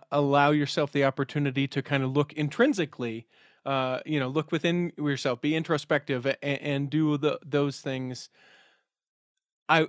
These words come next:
I would hope I'm not amiss to know that you struggle as well, even though that this is something that you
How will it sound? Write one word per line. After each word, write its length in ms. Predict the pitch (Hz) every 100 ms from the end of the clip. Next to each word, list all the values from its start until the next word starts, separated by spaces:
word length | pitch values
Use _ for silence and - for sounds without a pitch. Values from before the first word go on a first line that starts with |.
| -
I 120 | 147
would 180 | 147 151
hope 260 | 131 208 202
I'm 180 | 156 156
not 260 | 156 -
amiss 320 | 147 151 151
to 120 | - 147
know 200 | 139 135
that 200 | 135 151
you 180 | 160
struggle 480 | 165 - 151 139 131 -
as 220 | 131 139
well, 340 | 135 113 - -
even 220 | 139 135
though 140 | 127
that 180 | 123 131
this 180 | 135 -
is 100 | 123
something 360 | 131 117 120 120
that 160 | 120
you 640 | 131 123 123 117 117 113